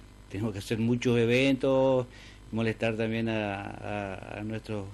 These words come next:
parroquianos, a toda la gente, molestarlo a cada rato,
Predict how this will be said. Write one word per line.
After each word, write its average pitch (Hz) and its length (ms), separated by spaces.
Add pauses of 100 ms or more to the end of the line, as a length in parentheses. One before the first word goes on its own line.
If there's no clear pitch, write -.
(120)
parroquianos, 117 880
a 107 100
toda 113 240
la 107 100
gente, 123 380
molestarlo 117 480
a 110 80
cada 107 160
rato, 123 440